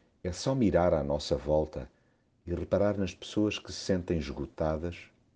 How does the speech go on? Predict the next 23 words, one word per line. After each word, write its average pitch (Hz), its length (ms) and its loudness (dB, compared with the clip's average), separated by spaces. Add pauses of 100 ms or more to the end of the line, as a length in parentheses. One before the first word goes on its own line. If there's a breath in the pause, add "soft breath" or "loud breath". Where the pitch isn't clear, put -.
despidas 87 640 -2
de 80 160 -10
esperança 85 640 0
de 73 120 -4
reconstruir 82 760 -2
o 78 60 -4
que - 140 -16
quer 73 280 -4
que - 100 -16
seja. - 500 -6 (920)
Ao 82 180 0
virar 87 400 4
de 82 80 -2
cada 90 220 0
esquina 95 500 -2
há, 85 300 0 (400 soft breath)
tal 120 220 -2
como 107 280 -2
nós, 64 400 -4 (400 soft breath)
quem 87 180 -4
precise 78 440 -4
de - 100 -8
perdão 80 540 0